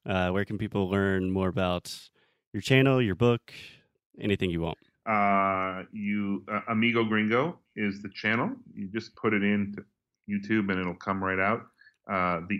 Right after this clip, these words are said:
Speaker 2: English language channel is called Globally Curious, Globalmente Curioso in Portuguese. Instagram, there's Seu Amigo Gringo, that's in Portuguese, and Seth Kugel, S E A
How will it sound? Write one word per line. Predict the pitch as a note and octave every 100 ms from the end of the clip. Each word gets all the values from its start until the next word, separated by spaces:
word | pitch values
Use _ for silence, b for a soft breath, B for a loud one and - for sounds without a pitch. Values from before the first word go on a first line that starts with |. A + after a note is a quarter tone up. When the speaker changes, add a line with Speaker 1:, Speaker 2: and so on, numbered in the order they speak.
| G2+
Speaker 2:
English | B2+ B2 C#3 C#3 -
language | C3+ B2 B2 B2+ - -
channel | B2 B2+ D#3 -
is | -
called | G2 F#2 F#2 G#2 G2+
Globally | G#2 G2+ G2+ G2+ G2+ G#2 G#2 - -
Curious, | G2+ G#2+ C#3+ - G2
Globalmente | F#2+ F#2 F2+ F#2 F2+ F#2 F#2 G2 - F#2+ -
Curioso | G2 F2+ F2 F2+ G2+ C3+ - _ F#2+
in | F2+
Portuguese. | - G2 - A#2 A#2+ B B B B -
Instagram, | F3 - E3+ F3 F3 G3 G#3+ - _ _ _ _ _
there's | A2 G2+ G2 - _
Seu | - - D3+ C#3 D#3+ G3+ G3
Amigo | D3 C#3+ C#3+
Gringo, | B2+ A#2 B2 F3+ A#3+ _
that's | G#2+ A2+ -
in | G#2+
Portuguese, | A2 G#2 - A#2+ C#3 B2
and | A2 G2+ G2+ - _ _ -
Seth | - - - - B2 C#3 - - _ _ _ _ _ -
Kugel, | C#3+ A#2 F2+ D#2+ - _ _ _ G#2+
S | B2+ A#2+
E | A#2 B2
A | A2+